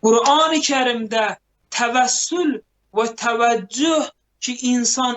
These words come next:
öz başına yaranmayıb, insan ilahi höccətə, xəlifəyə üz tutmalıdır. Onun vasitəsi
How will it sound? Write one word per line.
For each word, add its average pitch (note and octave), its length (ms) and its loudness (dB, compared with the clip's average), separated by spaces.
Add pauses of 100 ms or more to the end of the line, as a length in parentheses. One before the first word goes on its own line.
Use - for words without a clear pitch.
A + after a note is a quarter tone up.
öz A#3 300 -4
başına A#3+ 420 -4
yaranmayıb, A#3 800 0 (340)
insan A#3 640 2 (640)
ilahi A#3+ 640 2
höccətə, A#3 640 -4 (140)
xəlifəyə A#3+ 720 -2 (500)
üz B3+ 260 2
tutmalıdır. A3+ 760 -2
Onun D4 560 0
vasitəsi A#3 840 0